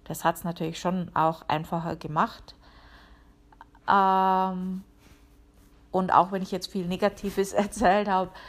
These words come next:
ich bereue es nicht. Äh, ich bin froh, das gemacht zu haben. Es war auf alle Fälle eine interessante Erfahrung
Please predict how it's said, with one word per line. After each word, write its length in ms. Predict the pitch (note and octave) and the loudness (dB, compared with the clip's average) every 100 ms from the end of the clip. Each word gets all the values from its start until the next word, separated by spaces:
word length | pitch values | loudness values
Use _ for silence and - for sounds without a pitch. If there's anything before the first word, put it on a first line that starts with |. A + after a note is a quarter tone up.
| - - | -16 -10
ich 200 | F#3 - | -8 -2
bereue 320 | F3 E3+ F#3 | 0 0 0
es 200 | F3+ - | -4 -2
nicht. 580 | G3 E4 - - - - | 0 0 -4 -12 -8 -2
Äh, 340 | F#3+ F#3+ - - - - - | 0 -2 -6 -10 -20 -20 -12
ich 180 | F#3 - | -10 -6
bin 140 | F#3+ | -8
froh, 240 | - F#3 | -4 -4
das 220 | F#3 F#3 - | -4 -6 -8
gemacht 400 | F3 A3 - - | -4 -2 -4 -8
zu 140 | B3+ | -2
haben. 480 | B3 B3 B3 A#3+ B3+ - - - - | 2 2 0 -6 -12 -16 -20 -20 -12
Es 120 | - | -2
war 140 | G3 | 0
auf 120 | G3 | 2
alle 260 | - G3 C4+ | 4 4 2
Fälle 240 | C4+ A3 | -2 -2
eine 160 | A3+ A3+ | -2 -2
interessante 720 | A3 G#3 F#3+ - G3 A#3+ - | -4 -4 -6 -2 -2 -2 -4
Erfahrung 640 | - G#3+ - G3+ A3 A3+ | -2 0 2 2 2 -4